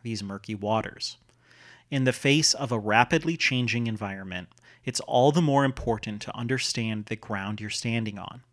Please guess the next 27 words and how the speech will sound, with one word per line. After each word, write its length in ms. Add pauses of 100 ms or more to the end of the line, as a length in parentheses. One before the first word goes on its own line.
(600)
In 100
the 80
context 560
of 140
impact 440
investing, 640 (380)
that 240
means 320
being 280
able 280
to 140
make 260
distinctions 640
between 400
the 80
major 380
trends 520 (280)
in 220
impact 440
investing 640 (260)
in 120
order 220
to 140
develop 540
your 160
own 280
methodology 880